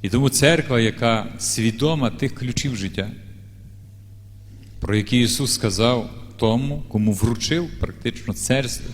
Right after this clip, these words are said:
церкву на цій землі, одному з апостолів, особливо Петру, "В'яжи і розв'язуй". Якщо Ісус не розп'ятий, каже, е,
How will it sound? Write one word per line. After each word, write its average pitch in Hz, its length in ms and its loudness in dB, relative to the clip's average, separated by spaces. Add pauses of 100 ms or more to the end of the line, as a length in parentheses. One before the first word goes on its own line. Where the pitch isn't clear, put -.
церкву 135 400 2
на 98 100 2
цій 98 180 -2
землі, 87 320 -2 (800)
одному 120 420 6
з 101 100 0
апостолів, 110 600 2
особливо 98 560 -2 (280)
Петру, 95 360 -2 (2500)
"В'яжи 113 440 6
і 156 80 2
розв'язуй". 127 520 0 (2500)
Якщо 107 680 2 (540)
Ісус 117 420 -2
не 110 140 4
розп'ятий, 107 680 -2 (120)
каже, 92 400 -2 (160)
е, 92 480 -2